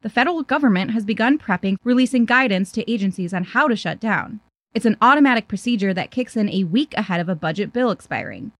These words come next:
even if it looks like funding might be arranged last minute. Meanwhile, the House and Senate are negotiating a spending deal.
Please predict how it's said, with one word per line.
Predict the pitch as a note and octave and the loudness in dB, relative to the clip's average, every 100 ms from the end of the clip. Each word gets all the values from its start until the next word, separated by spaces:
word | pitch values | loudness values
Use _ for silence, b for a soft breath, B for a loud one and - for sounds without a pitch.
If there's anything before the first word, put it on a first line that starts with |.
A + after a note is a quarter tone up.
| _ | _
even | D4 G4 | -2 2
if | - A3+ | 2 2
it | - | 0
looks | F#3 - | -2 -2
like | F3 | -4
funding | - F#3 A3 B3 | 0 0 4 4
might | A#3 A#3+ | 4 0
be | D4 | 0
arranged | C4+ F#3 F#3 | 2 2 2
last | G3 G#3 A#3+ | -2 -4 0
minute. | A#3+ C#3 - _ _ _ - | 0 0 -6 _ _ _ 2
Meanwhile, | A#3 B3 F#3+ F3 F#3+ - | 6 6 6 4 0 -4
the | G3+ | -4
House | G#3+ A#3 A3+ | 0 0 0
and | G#3 | 0
Senate | A3 A3+ A3 | 2 2 0
are | G3 | 0
negotiating | F#3 F3+ A3 - G#3+ G#3+ | 0 0 -2 0 0 0
a | |
spending | G#3 - A3+ G#3 E3 | -2 0 2 2 0
deal. | A#2+ - A#3 | -4 -10 -14